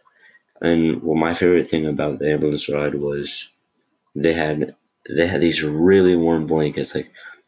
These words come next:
they, they throw their blankets in the, um, the dryer just to make 'em so nice, dude.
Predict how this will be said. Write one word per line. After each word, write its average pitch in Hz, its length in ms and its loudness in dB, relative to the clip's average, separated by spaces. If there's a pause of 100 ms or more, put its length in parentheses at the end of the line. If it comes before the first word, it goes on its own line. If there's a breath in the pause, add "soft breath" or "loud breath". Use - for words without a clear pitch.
(100)
they, 85 320 2
they 82 220 0
throw 90 260 4
their 85 140 2
blankets 78 760 -4
in 82 260 0
the, 78 120 0
um, 76 440 -4 (1000)
the 78 120 0
dryer 73 640 -2 (520)
just - 240 0
to 95 80 0
make 78 240 0
'em 73 140 -6
so 85 400 0
nice, 76 380 -4
dude. 71 280 -12